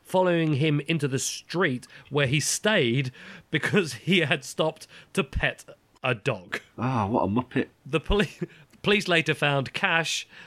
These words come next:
Speaker 1: a stun gun, and a pillowcase in the robber's house.
Speaker 2: Right, so he, had a, he didn't take his stun gun to the burglary, to the robbery?
Speaker 1: No. Um, obviously, I don't know what he'd done with a meat cleaver. Maybe that was in the dishwasher.
Speaker 2: Yeah, he could have stunned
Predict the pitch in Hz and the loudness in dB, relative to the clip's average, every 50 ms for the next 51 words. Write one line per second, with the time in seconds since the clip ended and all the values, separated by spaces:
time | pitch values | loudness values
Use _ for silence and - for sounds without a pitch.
0 | - - _ _ - - 123 123 - - - 185 170 170 160 151 135 139 135 131 | -20 -20 _ _ -6 -2 -2 -2 -2 -2 0 0 0 0 0 0 2 2 2 2
1 | 127 131 - - _ - - 175 202 214 170 139 131 127 143 147 151 143 - - | 2 0 -4 -6 _ -2 0 2 2 2 2 2 0 0 0 0 -2 -2 -4 -8
2 | 165 - - - 131 - - - 240 214 185 151 131 - 131 120 123 120 - - | -12 -8 -2 -2 -2 -2 0 0 2 2 2 2 2 2 2 2 2 0 0 -4
3 | - - - - - _ _ - 139 131 131 127 120 117 127 120 - 127 123 - | -8 -12 -20 -20 -20 _ _ 0 0 0 2 0 0 2 0 0 0 0 -2 -2
4 | - 120 120 135 - - - - - - - - - 165 196 214 359 349 - - | -2 -2 -2 0 0 0 -2 -2 -4 -8 -6 0 2 4 4 4 2 0 0 4
5 | 349 370 196 185 - - - 151 156 - 214 175 170 - 175 165 - 165 - - | 4 6 6 6 6 6 4 4 4 4 2 2 4 4 4 4 4 4 2 4
6 | - 151 151 147 143 151 139 - - 131 139 131 156 170 175 156 - 101 98 92 | 4 6 6 6 6 6 4 4 4 2 4 6 6 6 6 6 6 4 2 2
7 | 90 87 - - - 123 123 131 147 160 151 123 104 95 85 87 - _ - - | 0 -2 -4 -2 2 4 6 6 6 6 4 4 2 2 2 -2 -6 _ -12 -6
8 | 165 175 208 269 320 349 370 370 339 - 147 123 120 123 143 147 156 156 160 160 | -4 -2 0 2 2 2 2 2 2 2 2 2 2 0 0 0 0 2 4 4
9 | 160 160 143 156 165 190 - 202 196 202 - 180 151 147 160 175 160 156 147 147 | 4 2 0 -4 -8 -4 -2 -2 0 0 2 2 2 4 2 2 2 4 4 4
10 | 135 139 139 123 143 135 131 123 127 123 131 147 135 - - 117 113 113 110 113 | 4 4 4 2 2 2 2 0 0 2 0 0 0 -2 -4 -4 -2 0 0 2
11 | 127 135 135 120 113 120 120 117 117 107 123 113 113 113 113 107 131 127 - - | 2 2 2 2 0 -2 -2 -2 -2 -4 -4 -4 -2 -2 -2 0 -2 -2 -2 -2
12 | 131 - - 165 143 - - - - 165 196 214 220 190 180 175 - - 151 214 | -2 0 0 0 -2 -2 -8 -6 -2 0 2 2 4 2 2 0 0 0 2 2
13 | 202 - - - - 170 165 143 135 127 117 - - | 2 2 0 0 4 6 6 6 6 4 2 0 -6